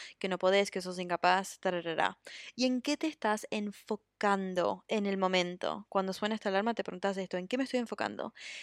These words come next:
En lo que vos te enfocás, eso se expande. Si vos te estás enfocando en todas las razones porque no vas a poder lograr algo, no vas a poder lograr algo. Si estás enfocándote en todo, en, en que estás agradecida, todas las razones porque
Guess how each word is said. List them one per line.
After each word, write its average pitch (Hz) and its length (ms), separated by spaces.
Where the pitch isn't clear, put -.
En 247 180
lo 247 80
que 247 160
vos 240 340
te - 120
enfocás, 226 760
eso 262 260
se - 120
expande. 185 580
Si - 140
vos 277 140
te - 80
estás 320 260
enfocando 214 420
en 190 120
todas 285 180
las 311 100
razones 202 460
porque 196 280
no 202 180
vas 311 180
a 247 60
poder 196 260
lograr 196 340
algo, 196 460
no 269 200
vas 381 120
a 302 60
poder 285 180
lograr 294 300
algo. 294 380
Si - 160
estás 349 340
enfocándote 262 720
en 240 220
todo, 320 500
en, 214 460
en 214 180
que 208 280
estás 226 280
agradecida, 226 640
todas 196 220
las 190 200
razones 240 440
porque 196 340